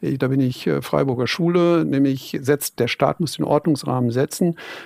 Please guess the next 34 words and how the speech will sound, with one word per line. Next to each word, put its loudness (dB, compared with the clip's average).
Wenn 4
der 6
Staat 2
den 2
Ordnungsrahmen 0
setzt, -2
ähm, 2
dann 4
werden 2
die 0
Menschen 2
über 2
den 0
Preis, 0
über -2
den 0
C -2
O -4
zwei -2
Preis -2
auch -2
das -2
richtige -2
Handeln 4
machen 2
und 0
das -4
können 2
wir 2
dann 4
mit 0
unserer 2
Kreditvergabe 0
auch 2